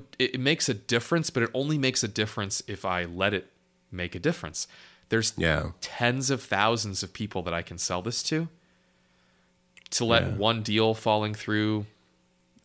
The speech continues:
Speaker 1: it doesn't break us. It just, that's fine. And they may come around and buy eventually,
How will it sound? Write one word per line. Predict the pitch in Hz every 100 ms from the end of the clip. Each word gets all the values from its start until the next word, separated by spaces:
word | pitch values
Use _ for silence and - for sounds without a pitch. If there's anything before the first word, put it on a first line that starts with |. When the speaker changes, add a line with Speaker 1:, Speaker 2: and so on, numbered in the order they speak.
| _
Speaker 1:
it | 110
doesn't | 117 120 113
break | 104 107 113
us. | 78 - - -
It | 104 -
just, | 104 92 - - - _ _
that's | - 82 -
fine. | - 277 90 _ -
And | 113
they | 135
may | 151 196 214
come | 196
around | 196 185 196
and |
buy | 165 147
eventually, | 180 151 - - 90